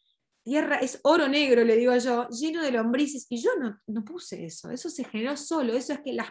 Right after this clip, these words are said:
plantas subsanaron, hicieron una remediación de un suelo totalmente degradado, eh, y la verdad que fue maravilloso, así que los invito a seguir esa técnica. Bueno, por supuesto,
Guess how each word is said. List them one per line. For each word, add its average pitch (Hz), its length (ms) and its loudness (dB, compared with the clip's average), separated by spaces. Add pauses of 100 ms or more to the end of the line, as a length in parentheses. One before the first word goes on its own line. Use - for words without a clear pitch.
plantas 330 500 0
subsanaron, 240 960 0 (380)
hicieron 294 380 0
una 302 160 2
remediación 220 920 0
de 262 80 0
un 269 120 -4
suelo 247 380 0
totalmente 233 800 0
degradado, 185 760 -2 (640)
eh, 202 420 0
y 220 80 -2
la 214 120 2
verdad 262 180 2
que 262 80 -2
fue 233 120 -2
maravilloso, 185 640 -2
así 180 180 -8
que 214 100 0
los 196 180 -4
invito 233 240 0
a 240 40 0
seguir 202 220 2
esa 202 180 -2
técnica. 202 360 -2
Bueno, 269 180 2
por 262 140 -2
supuesto, 349 560 0